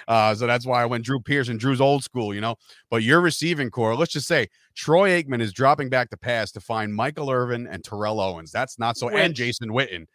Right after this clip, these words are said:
Speaker 1: So boy, oh boy, uh, Aiden, you got yourself a heck of a team as well. So Tony
Speaker 2: I might have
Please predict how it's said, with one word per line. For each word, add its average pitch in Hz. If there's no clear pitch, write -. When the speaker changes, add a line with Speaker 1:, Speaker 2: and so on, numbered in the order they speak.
Speaker 1:
So 107
boy, 156
oh 127
boy, 117
uh, 95
Aiden, 131
you 117
got 139
yourself 113
a 98
heck 110
of 98
a -
team 110
as 90
well. 90
So 98
Tony 165
Speaker 2:
I -
might 190
have 165